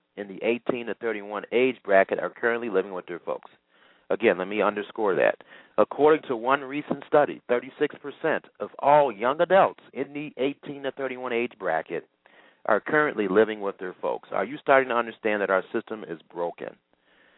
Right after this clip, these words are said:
So this is a good article, ladies and gentlemen. I encourage you to read not only this article, but other articles on this outstanding blog. It will really give you the true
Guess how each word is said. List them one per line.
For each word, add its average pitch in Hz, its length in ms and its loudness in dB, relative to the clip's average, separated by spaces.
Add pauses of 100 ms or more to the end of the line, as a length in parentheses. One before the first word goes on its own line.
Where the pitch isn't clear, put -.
(340)
So 139 240 6
this 185 200 2
is 113 140 -4
a 104 60 -4
good 104 200 -2
article, 101 400 2
ladies 95 300 -2
and 95 140 -20
gentlemen. 92 440 -4
I 87 160 0
encourage 117 460 -2
you 107 120 -10
to 90 100 -10
read 104 460 0
not 101 200 4
only 95 160 -4
this 117 300 4
article, 110 420 4
but 95 300 -4
other 131 320 2
articles 120 460 2 (100)
on 123 320 -6
this 113 160 -4 (120)
outstanding 92 840 0 (140)
blog. 82 420 0 (480)
It 98 140 -6
will 92 180 -8
really 131 400 4
give 110 300 -4
you 117 120 -12
the 101 140 -12 (160)
true 131 380 -10